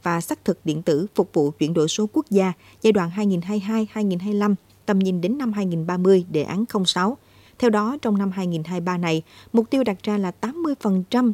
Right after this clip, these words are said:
thủ tục hành chính của ngành bảo hiểm xã hội Việt Nam đủ điều kiện cung cấp dịch vụ công trực tuyến toàn trình được tích hợp,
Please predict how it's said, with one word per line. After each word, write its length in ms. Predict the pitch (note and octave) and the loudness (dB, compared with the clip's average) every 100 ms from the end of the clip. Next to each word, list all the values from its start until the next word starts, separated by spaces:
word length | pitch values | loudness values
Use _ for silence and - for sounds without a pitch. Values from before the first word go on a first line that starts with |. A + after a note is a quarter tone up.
| - | 0
thủ 140 | F3+ | -4
tục 180 | G3+ - | -4 -4
hành 160 | F3 | -6
chính 280 | D#3+ F#3+ C4+ - | -4 -4 -4 -6
của 260 | G3 E3 G#3 | -2 0 0
ngành 340 | G#3+ G3+ E3 | 0 0 0
bảo 140 | E3 | -2
hiểm 200 | F#3 D#3 | -2 -4
xã 140 | E3+ F3+ | -6 -6
hội 180 | F#3 D#3 | -4 0
Việt 220 | D#3+ - | -2 -2
Nam 180 | F#3 F3 _ - - | -4 -4 _ -20 -6
đủ 320 | F#3 F3 G3 | 4 4 4
điều 180 | C#4 F3+ | 4 2
kiện 240 | - E3 D#3+ | 4 0 0
cung 180 | G#3 | -2
cấp 140 | G3 - | 0 -4
dịch 200 | - - | -4 0
vụ 120 | F3 D3+ | 2 0
công 240 | - F#3+ F3 | 0 -2 0
trực 180 | D#3+ | 0
tuyến 220 | G#3+ A3+ E4+ | 0 -2 -2
toàn 180 | A3 F#3 - | -2 0 4
trình 220 | F#3 E3 - | 2 2 -4
được 220 | F3 D#3+ - | -4 -4 -2
tích 140 | C#4 | -2
hợp, 240 | G#3 E3 | 0 0